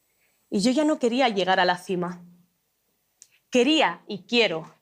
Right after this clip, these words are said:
actuar en colectivo porque si los cimientos tiemblan, el sistema cae.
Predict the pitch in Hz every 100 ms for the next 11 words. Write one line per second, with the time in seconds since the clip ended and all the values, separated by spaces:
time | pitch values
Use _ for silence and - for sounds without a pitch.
0 | _ _ _ _ - - - 220 - 226
1 | 269 294 302 302 294 233 185 160 160 _
2 | _ _ _ _ 220 214 208 - 214 208
3 | - 220 226 277 277 339 - 302 254 185
4 | 160 156 160 - - _ _ 170 - 160
5 | - 170 165 160 151